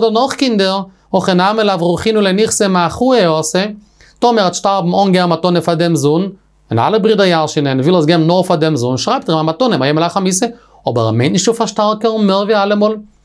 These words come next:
און נעבסט שטייט דא, אז ער דא א נארמאלער קניין פרס פון טאטן און קניין גוף פון זון.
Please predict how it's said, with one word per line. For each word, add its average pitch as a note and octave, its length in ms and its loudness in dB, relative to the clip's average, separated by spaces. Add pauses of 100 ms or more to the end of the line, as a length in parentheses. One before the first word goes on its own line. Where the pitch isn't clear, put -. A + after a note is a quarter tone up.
(280)
און F3+ 120 4
נעבסט G#3+ 300 2
שטייט F#3 320 0
דא, F3 80 2 (580)
אז D3+ 260 -2
ער D3+ 60 0
דא D#3 60 0
א D#3 180 -2
נארמאלער D3+ 800 0
קניין F#3 300 0
פרס E3+ 380 0
פון C#3+ 240 -4
טאטן E3 380 -4
און A#2+ 140 -6
קניין E3+ 340 -2
גוף D#3+ 460 0 (300)
פון C#3 240 -2
זון. C#3 280 0